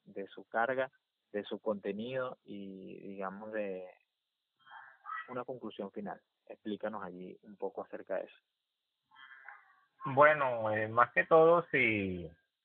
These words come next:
Speaker 2: alguien que no conoce Blind Guardian empieza a escuchar su discografía,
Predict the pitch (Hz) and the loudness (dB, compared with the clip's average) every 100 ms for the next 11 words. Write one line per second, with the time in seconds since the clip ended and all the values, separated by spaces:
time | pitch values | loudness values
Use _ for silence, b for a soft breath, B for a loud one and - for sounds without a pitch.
0 | _ _ _ _ - 101 117 151 156 143 | _ _ _ _ 0 0 2 2 6 8
1 | 131 143 135 127 135 131 135 127 113 95 | 8 8 6 6 6 6 6 6 6 4
2 | 85 82 _ _ _ _ _ _ _ 90 | -10 -14 _ _ _ _ _ _ _ -14
3 | 87 98 98 123 - 107 110 - 131 120 | -4 0 4 4 4 4 4 4 2 2
4 | 107 98 92 113 92 | 4 4 4 0 -2